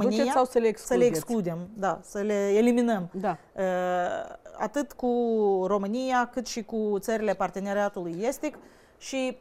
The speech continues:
Speaker 2: uh, iată, asemenea modificări la politica fiscală vor fi făcute. Uh, celelalte, deci, uh, avem planuri serioase, de exemplu, să introducem un nou capitol în codul fiscal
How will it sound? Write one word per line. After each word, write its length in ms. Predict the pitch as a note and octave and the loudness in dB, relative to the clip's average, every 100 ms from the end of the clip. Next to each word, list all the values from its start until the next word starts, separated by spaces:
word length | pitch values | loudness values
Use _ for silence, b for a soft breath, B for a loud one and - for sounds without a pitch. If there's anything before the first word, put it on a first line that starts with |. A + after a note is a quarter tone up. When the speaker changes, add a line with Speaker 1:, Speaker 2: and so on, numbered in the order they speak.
| - | -6
Speaker 2:
uh, 380 | A#3 A3+ A3+ G#3 - _ - | -4 -2 -2 -4 -10 _ -4
iată, 420 | C4 C4+ C4+ A#3+ | -2 0 0 0
asemenea 760 | A#3 A#3+ - D4 D4 C4 A#3+ G#3+ | -2 -2 -2 0 0 0 0 0
modificări 800 | G#3 F#3+ G#3 G3 A#3 A3+ G#3+ - | 0 -4 -6 -2 0 0 -2 -6
la 160 | G3+ | -6
politica 440 | G3 G3 F#3+ G3 F#3+ | -4 -4 -4 -4 -4
fiscală 480 | F#3+ - F#3+ F#3 F3 | -6 -4 -2 0 0
vor 180 | F3+ | -2
fi 140 | F3+ G3+ | -4 -8
făcute. 580 | - D#3+ A#3+ A#3 G#3+ G#3+ B B | -8 -8 -2 2 2 0 B B
Uh, 220 | - F#3+ - - _ _ | -2 0 -2 -8 _ _
celelalte, 880 | - F4 E4 B3 F#3 F3 A3+ B3 - - _ _ _ _ _ - | 2 4 6 8 6 4 0 -4 -6 -14 _ _ _ _ _ -10
deci, 300 | G3 F3+ G3 | -6 -6 -6
uh, 80 | F#3+ A3 G3 F3+ F3 | -10 -6 -2 0 0
avem 460 | G3 A#3+ C4 B3 A#3+ | -2 -2 -2 -2 0
planuri 320 | B3+ B3 A#3+ | 4 4 2
serioase, 420 | - A#3 B3+ C4 | 0 4 4 4
de 100 | G3 | -2
exemplu, 360 | F#3+ G#3 G#3+ G#3 | -2 -2 -4 -4
să 180 | G3 G3 | -4 -2
introducem 840 | G3 G3 G3 G3 G3+ A#3+ A#3 G#3 b b | -2 -2 -4 -4 -4 -4 -4 -4 b b
un 220 | - G#3+ | 0 2
nou 240 | A3+ C4+ C#4 | 4 4 4
capitol 680 | A#3+ G#3+ A#3+ - G#3+ G3+ - | 2 0 -2 0 0 0 -4
în 320 | G3+ G#3 F#3+ | -6 -6 -6
codul 280 | G#3+ G#3 F#3 | -6 -6 -6
fiscal 640 | - - C4 C#4 C#4+ | -10 -4 2 4 4